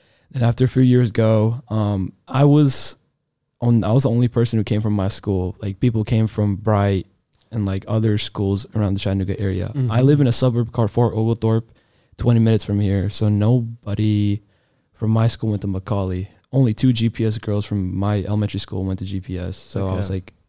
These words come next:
Speaker 1: "Obviously, they're not gonna be here with, uh, with
Speaker 2: Mm.
Speaker 1: me."
Speaker 3: Yeah.
Speaker 1: So over the years, <clears throat> I tried to, like, form friendships and stuff. Then I got caught up in, like, the Macaulay culture, like, of just, like, saying, like, procrastinating.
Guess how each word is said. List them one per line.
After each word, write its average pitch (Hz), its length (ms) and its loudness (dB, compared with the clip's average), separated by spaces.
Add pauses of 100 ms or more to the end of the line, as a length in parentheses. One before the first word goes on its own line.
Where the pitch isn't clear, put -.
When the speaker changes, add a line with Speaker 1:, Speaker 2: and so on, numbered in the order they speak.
(160)
Speaker 1:
"Obviously, 104 460 -4
they're 98 140 -4
not 95 140 -4
gonna 95 120 -6
be 107 220 -2
here 87 180 -4
with, 90 240 -8
uh, 98 200 -10
with 107 240 -2
Speaker 2:
Mm. - 40 -12
Speaker 1:
me." 98 240 -4 (120)
Speaker 3:
Yeah. 113 240 -6 (540)
Speaker 1:
So 131 160 -4
over 143 140 4
the 135 100 6
years, 113 460 2
<clears throat> - 80 -20
I 123 720 -2
tried 113 280 -2
to, 113 100 -2
like, 101 200 -4
form 110 360 -2
friendships 101 580 -4
and 98 100 -4
stuff. 101 480 -6 (1300)
Then 117 160 -4
I 131 80 4
got 120 260 0
caught 113 200 -2
up 107 160 -4
in, 110 120 0
like, 107 320 -2
the 113 100 -2
Macaulay 110 420 -2
culture, 101 580 -6 (300)
like, 104 240 -4
of 101 160 -4
just, - 240 -4
like, 98 240 -4
saying, 98 380 -6
like, 95 180 -8
procrastinating. 98 760 -2